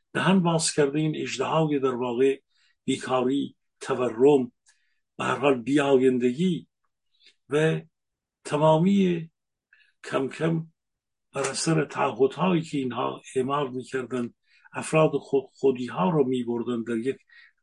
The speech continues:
مراکز اصلی، مرا-، مرا-، جاهای کانون‌های تص-،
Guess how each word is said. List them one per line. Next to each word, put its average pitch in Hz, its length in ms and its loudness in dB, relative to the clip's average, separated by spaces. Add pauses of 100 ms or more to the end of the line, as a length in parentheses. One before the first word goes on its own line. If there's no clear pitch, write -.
مراکز 123 560 -6
اصلی، 160 640 -6 (400)
مرا-، 120 280 -6
مرا-، 123 480 -6 (280)
جاهای 135 420 -4
کانون‌های 135 680 0
تص-، - 380 -8